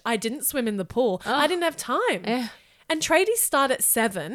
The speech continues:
Speaker 2: Yeah, yeah, yeah.
Speaker 1: And they leave at three. But from three, I had shitloads of things to do. So it was round the clock, relentless. Now, Hubs said to me, "I, I'm itching to get up there." And I was like, "Surely between now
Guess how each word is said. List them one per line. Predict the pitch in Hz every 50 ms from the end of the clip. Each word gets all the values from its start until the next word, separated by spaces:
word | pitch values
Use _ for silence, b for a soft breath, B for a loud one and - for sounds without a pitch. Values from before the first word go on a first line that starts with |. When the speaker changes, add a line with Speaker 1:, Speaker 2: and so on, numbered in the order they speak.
| 370
Speaker 2:
Yeah, | 453 - 175 165 160
yeah, | 156 156 151 151
yeah. | - 254
Speaker 1:
And | 247 269
they | 262 262
leave | 262 262 269 302 339 339 262
at | 277 - -
three. | - - 269 262 254 226 190 175 220 262 - b b b b
But | - 254 -
from | - - 269 247 254
three, | 247 - - - 330 359 339 247 190 214 269 - _ _ -
I | 240 247 262 277
had | 302 262 247 240 196
shitloads | - - - 220 - 214 202 190 190 190 190
of | 196 175
things | - 196 185 185 180 -
to | - 202 175
do. | - 131 104 104
So | 180 - - 220
it | 196 -
was | 220 240 220 214
round | 220 226 226 240 240 240
the | 233
clock, | - - 202 190 - - -
relentless. | 190 202 190 185 185 180 - - 175 - - - - - b b b b b b b b b b b b
Now, | 269 269 269 269 262 - _ _ _ _ _ _ _ _ _ _ _ _ -
Hubs | - - 320 254 214 226 262 - - - - - _
said | - - - 233 214 -
to | 220
me, | 214 190 185 - _
"I, | - 214 - - -
I'm | - 214 214 202 202 - -
itching | - 202 - - - - 202 180 170
to | - 175
get | - 185 180
up | 175 - - -
there." | 180 151
And | 170 190
I | 196
was | 196 190 -
like, | 208 202 - - b b b b b
"Surely | b - - - - - 339 320 311 320 320 311 311 294 277
between | 226 269 262 - - - 247 233 226 220 214 208
now | 202 190 190 190 185 175 185 185